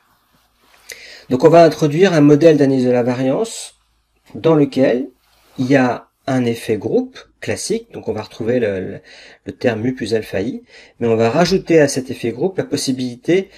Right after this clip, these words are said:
de prendre en compte un effet complémentaire que l'on va matérialiser par une autre lettre pour l'effet qu'on,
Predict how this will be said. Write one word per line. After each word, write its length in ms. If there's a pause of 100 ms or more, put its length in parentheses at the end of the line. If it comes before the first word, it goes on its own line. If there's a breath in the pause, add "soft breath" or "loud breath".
(400 soft breath)
de 60
prendre 260
en 80
compte 240
un 140
effet 480
complémentaire 800
que 100
l'on 100
va 120
matérialiser 480
par 160
une 140
autre 280
lettre 320
pour 120
l'effet 260
qu'on, 180